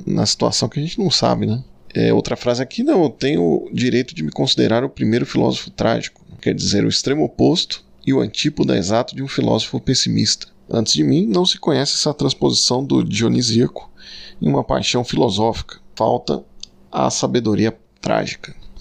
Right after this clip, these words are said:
Essa frase é do Nietzsche, no Ecce Homo, Nascimento da Tragédia ali, que é uma,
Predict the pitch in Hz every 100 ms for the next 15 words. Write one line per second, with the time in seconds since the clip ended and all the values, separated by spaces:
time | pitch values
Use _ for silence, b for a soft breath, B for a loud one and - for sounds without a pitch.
0 | B B B B B - - 107 107 123
1 | 135 110 117 160 - - - - - -
2 | 90 104 - 123 104 135 151 - - 120
3 | - 110 107 - 123 143 110 101 117 117
4 | 101 110 - - - - - - - -
5 | - 185 123 139 143 123 113 - - -
6 | -